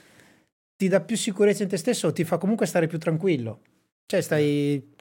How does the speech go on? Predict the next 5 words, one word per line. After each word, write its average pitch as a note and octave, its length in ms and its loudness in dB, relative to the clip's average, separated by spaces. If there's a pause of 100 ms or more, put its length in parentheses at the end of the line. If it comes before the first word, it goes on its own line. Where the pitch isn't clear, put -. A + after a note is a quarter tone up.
(320)
sei G3+ 220 2
molto A3 320 2
più, C3 600 -2
cioè G#3 220 -2
tipo, C#3+ 440 -4